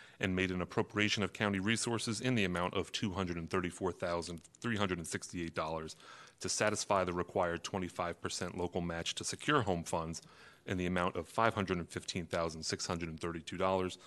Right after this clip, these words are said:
for fiscal year twenty twenty-four.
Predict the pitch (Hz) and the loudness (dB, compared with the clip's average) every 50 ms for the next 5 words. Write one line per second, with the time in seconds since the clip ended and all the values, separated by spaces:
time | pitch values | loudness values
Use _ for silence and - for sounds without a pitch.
0 | - - - - - - - - - 123 131 120 127 - 104 95 - - 110 95 | -20 -18 -20 -20 -20 -20 -8 -2 2 2 2 2 2 0 0 0 2 2 2 2
1 | 85 85 87 85 85 - - - 87 85 85 - - 87 82 82 - - 87 80 | 2 2 2 0 0 -2 -2 -2 0 -2 -2 -4 -4 -6 -6 -6 -6 -6 -6 -6
2 | 76 - | -8 -10